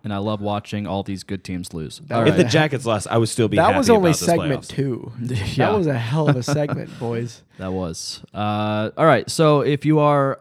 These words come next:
Speaker 1: on social media and you're kinda seeing a lot of fans that are hopping on the Blue Jackets bandwagon, which we are
Speaker 3: Hashtag
Speaker 1: welcoming.
Speaker 3: Bandwagon B Js.
Speaker 1: Hashtag Bandwagon B Js. Welcome in.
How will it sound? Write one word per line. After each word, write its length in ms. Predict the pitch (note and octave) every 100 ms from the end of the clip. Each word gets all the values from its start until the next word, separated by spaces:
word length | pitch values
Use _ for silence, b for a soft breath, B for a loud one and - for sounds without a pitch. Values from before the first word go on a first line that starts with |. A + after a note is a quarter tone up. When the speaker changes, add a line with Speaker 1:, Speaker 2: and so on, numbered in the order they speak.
| _
Speaker 1:
on 240 | C#3 F3+
social 400 | - D3 C3+ -
media 500 | A#2+ A#2+ A2+ A2+ A#2+ C3
and 200 | G#2 A2+
you're 100 | G#2+
kinda 520 | - A#2+ A#2+ A2 G#2
seeing 640 | - - B2+ C3+ B2+ B2 A#2 b b b b _
a 60 | A#2+
lot 160 | D#3+
of 80 | D3
fans 640 | - B2 A#2+ C#3+ E3+ -
that 120 | A#2+
are 60 | G#2+
hopping 340 | - B2 B2 A#2
on 120 | A2+
the 60 |
Blue 140 | G2+ A2
Jackets 340 | A2+ A2 G#2+
bandwagon, 560 | - F#2+ F2+ F2+ G#2+ A#2
which 180 | F#2 -
we 140 | F#2+
are 60 | F2+
Speaker 3:
Hashtag 180 | F2+ F2+
Speaker 1:
welcoming. 500 | F2 G2 G#2+ D#3 F3+ -
Speaker 3:
Bandwagon 460 | E2 E2 F2+ A2+
B 120 | B2 E2
Js. 240 | F2+ -
Speaker 1:
Hashtag 500 | G2+ F#2+ - G2+ F#2+
Bandwagon 500 | F#2 F#2 F#2+ F#2+ F#2+
B 120 | F#2+ F#2+
Js. 380 | C3 C3+ -
Welcome 400 | F2+ F#2 - F#2+
in. 280 | G2 C#3+ G3+